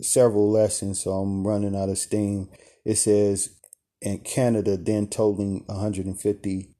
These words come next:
thousand. So yeah, that's where you get your, um, your Yiddish language. It's not, it's not ancient. It's, it's, it only go back,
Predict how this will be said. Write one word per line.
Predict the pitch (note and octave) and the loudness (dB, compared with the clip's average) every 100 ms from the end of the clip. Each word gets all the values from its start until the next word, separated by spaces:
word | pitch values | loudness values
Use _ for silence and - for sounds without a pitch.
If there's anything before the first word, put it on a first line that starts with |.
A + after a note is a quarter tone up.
| _ - | _ -2
thousand. | E2+ F2 F2 D#2 C#2 D2+ D2+ _ _ _ _ _ _ _ _ | 0 2 0 -6 -10 -14 -18 _ _ _ _ _ _ _ _
So | - G#2 | -2 2
yeah, | G#2 A2 | 4 4
that's | G#2+ - | 4 2
where | A2+ | 2
you | G#2 | 2
get | G2+ G#2 | 0 0
your, | - F#2+ F#2 F2+ F2+ F2+ | -2 -2 -2 -2 -4 -6
um, | E2+ D#2+ - _ _ _ _ _ _ - _ - - | -8 -12 -18 _ _ _ _ _ _ -20 _ -14 -12
your | - G2+ G2 F#2 | -6 -2 -2 -2
Yiddish | G#2 G#2 A2 G2 - | 0 2 2 2 0
language. | G#2+ B2+ G#2 E2 - | 0 0 -2 -4 -6
It's | - G2+ | -6 -4
not, | - G#2+ G#2+ - | -4 -4 -6 -8
it's | G2+ F#2+ | -8 -6
not | A2+ A2 - | -4 -4 -4
ancient. | G#2+ B2 A#2 E2+ D#2+ - | -2 -2 -2 -6 -8 -6
It's, | F2+ - - | -6 -6 -8
it's, | E2+ - - _ _ - | -8 -8 -10 _ _ -12
it | - | -4
only | G#2+ G#2 | -2 0
go | G2 G#2+ | 2 2
back, | G2+ G#2+ G#2+ G#2 | 2 0 0 -2